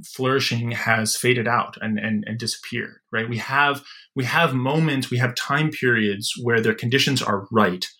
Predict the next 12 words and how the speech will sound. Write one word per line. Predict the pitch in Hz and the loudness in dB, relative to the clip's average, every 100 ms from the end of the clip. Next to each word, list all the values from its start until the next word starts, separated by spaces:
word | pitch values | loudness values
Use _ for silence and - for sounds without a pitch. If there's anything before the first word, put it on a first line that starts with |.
| _ _ | _ _
for | - 123 - | -6 -6 -4
extremely | 127 - - - 143 156 160 160 156 147 - - | -6 -4 -4 -6 -4 0 2 2 0 -4 -6 -2
elaborate | 110 104 107 113 110 107 104 - | 0 2 2 2 2 2 0 -8
and, | 113 104 - - _ _ _ _ - | -6 -6 -8 -18 _ _ _ _ -16
uh, | - - _ _ _ _ _ _ - | -16 -16 _ _ _ _ _ _ -6
I | |
mean, | 127 | -2
just | 107 123 | -2 -4
impressive | 127 113 - 139 - 123 110 - - - _ | -4 -4 4 4 4 2 2 -4 -18 -20 _
production | - 107 131 131 135 117 | -8 0 2 2 0 0
in | 104 | 0
Sanskrit | - 107 104 110 | 2 0 0 -2